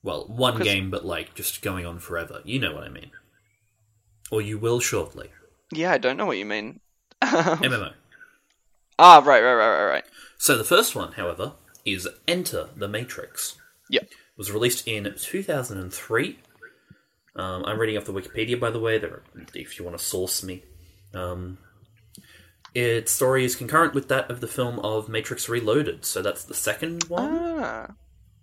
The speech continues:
Speaker 2: Yes.
Speaker 1: I believe.
Speaker 2: Yes,
Speaker 1: And,
Speaker 2: yes,
Speaker 1: uh,
Speaker 2: yes,
Speaker 1: it
Speaker 2: yes.
Speaker 1: apparently actually features over an hour of original footage written and directed by the Wachowskis, starring the
Speaker 2: That's
Speaker 1: cast.
Speaker 2: cool.
Speaker 1: That was
Speaker 2: Do you play as Neo?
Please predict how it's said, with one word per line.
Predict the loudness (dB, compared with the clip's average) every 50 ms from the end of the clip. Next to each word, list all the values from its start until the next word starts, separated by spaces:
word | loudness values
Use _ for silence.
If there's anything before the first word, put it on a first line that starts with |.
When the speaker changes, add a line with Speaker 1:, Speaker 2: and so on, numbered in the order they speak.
| _ _ _ _ _ _ _ _ _ _ _ _ _
Speaker 2:
Yes. | -6 -4 -4 -4 -4
Speaker 1:
I | -4
believe. | -2 0 0 0 0 -2 -4 -10 -18 -20 _ -20 -20 -20 -20 _ _ _ _ -12
Speaker 2:
Yes, | -12 -6 -2 -2
Speaker 1:
And, | 0 0
Speaker 2:
yes, | 0 0
Speaker 1:
uh, | 0
Speaker 2:
yes, | 0
Speaker 1:
it | -2
Speaker 2:
yes. | -2
Speaker 1:
apparently | 0 0 0 0 -2 -2 -6
actually | -6 -6 -4 -4 -4 -4
features | -4 -8 -8 -6 -4 -4 -4 -4 -6 -8 -8 -8 -8 -8 -8 -10 -12 -12 _ _ _ _ _ _ _ _ _ _ -2
over | 0 0 2 0 -2 -4
an | -6 -6 -6 -6
hour | -4 -4 -4 -4 -4 -4
of | -6 -6 -6
original | -8 -8 -8 -6 -6 -6 -6 -8 -8
footage | -8 -6 -6 -4 -4 -6 -8 -10 -12 -8 -6
written | -6 -6 -4 -4 -4
and | -4 -4
directed | -4 -4 -4 -4 -4 -8 -10 -8
by | -4 -4 -4 -4
the | -6 -8
Wachowskis, | -10 -10 -10 -10 -10 -8 -10 -10 -10 -12 -16 -20 -20 -20 _ -14 -14 -14 -14 _ _ _ -12
starring | -8 -4 -2 -2 -2 -2 -4 -2
the | -4
Speaker 2:
That's | -2 -2 -4 -6
Speaker 1:
cast. | -4 -4 -4
Speaker 2:
cool. | -2 -2 -2 -2 -2 -4 -6 -8 -10 -12 -14 -18 _ _ _ _ _ _ _ _ _ _ _ _ _ _ -4
Speaker 1:
That | -2
was | -2 -2
Speaker 2:
Do | -4
you | -6
play | -2 0 2 2 2 2
as | -2 -6 -8
Neo? | -6 -6 -6 -4 -6 -6 -8 -8 -10